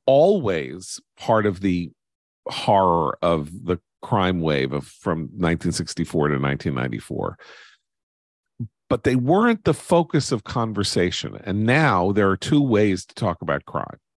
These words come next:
one of which is to say, "What are we gonna do to help people,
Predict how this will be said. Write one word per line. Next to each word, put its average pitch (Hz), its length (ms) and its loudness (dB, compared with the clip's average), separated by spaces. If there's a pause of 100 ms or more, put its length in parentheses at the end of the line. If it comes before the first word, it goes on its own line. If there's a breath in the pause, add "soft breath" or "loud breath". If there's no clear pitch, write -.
(500 soft breath)
one 131 180 4
of 139 60 4
which 117 200 0
is 101 140 -2
to 98 100 -6
say, 76 480 -2 (880)
"What 117 240 2
are 160 60 4
we 156 100 2
gonna 127 160 0
do 120 360 -2 (580)
to - 80 -8
help 113 400 0
people, 101 460 -8